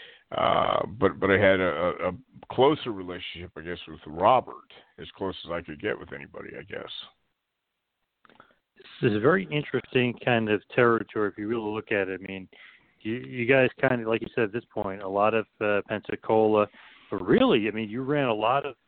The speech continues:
Speaker 2: Alabama was a, was a, you know, Birmingham was big, right? I mean, there's a lot of other places you don't necessarily think of.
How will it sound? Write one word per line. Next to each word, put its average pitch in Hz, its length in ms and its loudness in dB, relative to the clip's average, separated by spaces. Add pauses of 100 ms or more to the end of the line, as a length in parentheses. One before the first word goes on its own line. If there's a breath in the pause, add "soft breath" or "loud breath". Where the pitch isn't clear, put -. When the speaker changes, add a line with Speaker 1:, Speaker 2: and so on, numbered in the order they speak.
Speaker 2:
Alabama 107 560 -2
was 135 200 -4
a, 127 240 -8
was 127 200 -2
a, 123 200 -4
you 120 80 -4
know, 95 80 0
Birmingham 135 680 0
was 127 220 -8
big, 135 280 6
right? 123 280 6
I 123 40 -2
mean, 113 160 0
there's 113 180 4
a 110 40 0
lot 139 240 4
of 156 120 2 (460 soft breath)
other 135 220 4
places 123 360 -2
you 107 120 -4
don't 120 200 -4
necessarily 110 760 -2
think 139 180 -4
of. 78 160 -4